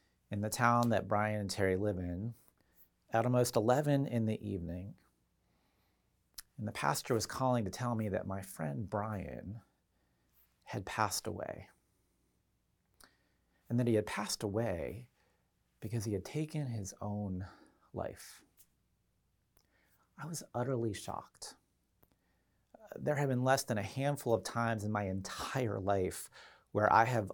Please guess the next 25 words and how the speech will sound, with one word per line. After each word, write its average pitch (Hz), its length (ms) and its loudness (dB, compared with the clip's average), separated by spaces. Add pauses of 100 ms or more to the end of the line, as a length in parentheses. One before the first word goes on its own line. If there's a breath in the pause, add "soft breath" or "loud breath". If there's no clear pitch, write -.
(100)
let 110 360 2
out 107 280 6
an 110 140 -2 (100)
audible 107 580 4 (140)
gasp 95 480 0
of 90 160 -6
shock - 580 2
and 87 140 -8
horror 120 560 0
and 85 160 -6
surprise 98 840 0
and 87 220 -6
grief. - 560 -10 (920 soft breath)
This 139 400 -2
was 156 160 2
one 110 200 4
of 92 80 2
those 78 200 0
times. - 680 -6 (1000 soft breath)
I 110 100 -4
was 110 120 -2
so 151 240 8
loud 123 440 12
in 113 200 0
my 101 320 0